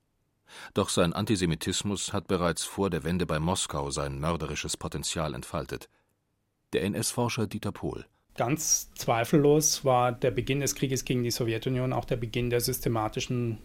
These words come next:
Speaker 2: Massenmorde an den Juden. Daran würde ich nicht rütteln. Allerdings muss man sehen, dass es in mehreren Schritten erfolgte. Also es war zunächst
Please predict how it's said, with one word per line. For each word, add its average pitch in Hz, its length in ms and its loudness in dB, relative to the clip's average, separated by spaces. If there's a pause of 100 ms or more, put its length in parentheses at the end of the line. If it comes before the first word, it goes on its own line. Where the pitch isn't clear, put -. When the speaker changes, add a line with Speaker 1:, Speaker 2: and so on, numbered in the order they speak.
Speaker 2:
Massenmorde 113 680 0
an 107 100 -4
den 117 120 -2
Juden. 113 440 0 (260)
Daran 113 480 -2 (520)
würde 120 180 0
ich 120 180 -4
nicht 131 160 -2
rütteln. 135 380 2
Allerdings 139 720 4
muss 147 160 0
man 135 160 2
sehen, 127 180 0
dass 123 160 0
es - 140 0
in 123 100 0
mehreren 123 380 2
Schritten 131 380 4
erfolgte. 101 540 -4
Also 107 120 -4
es - 140 -4
war 110 160 -4
zunächst - 720 0